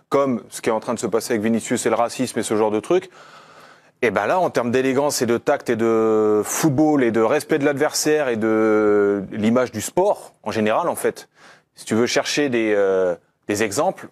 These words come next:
ben le Real n'en est plus un. Et moi, ça me pose beaucoup de problèmes parce que le, le Real Madrid, moi je suis fan du Real Madrid depuis que je suis tout petit et, et honnêtement, bah, je trouve que ça,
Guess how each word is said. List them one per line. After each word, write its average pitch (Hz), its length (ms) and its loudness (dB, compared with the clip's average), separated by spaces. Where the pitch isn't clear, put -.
ben 107 140 0
le 98 60 -2
Real 110 240 0
n'en 135 140 -2
est 135 80 0
plus 120 200 -2
un. 110 200 -4
Et 104 60 -2
moi, 120 180 0
ça 123 140 -4
me 98 40 -6
pose 107 140 -2
beaucoup 131 200 -2
de 143 60 -6
problèmes 123 380 0
parce - 180 -4
que 95 420 0
le, 98 480 2
le 104 100 2
Real 113 160 2
Madrid, 117 260 0
moi 107 80 0
je 92 60 -8
suis 101 240 -2
fan 123 240 0
du 107 80 0
Real 107 180 2
Madrid 110 240 0
depuis 101 200 -6
que - 20 -10
je - 60 -10
suis 107 80 -8
tout 107 100 -8
petit 120 300 -2
et, 101 840 2
et 92 60 0
honnêtement, 101 480 0
bah, 98 220 0
je 95 120 -6
trouve 139 240 -4
que 104 140 -4
ça, 98 480 0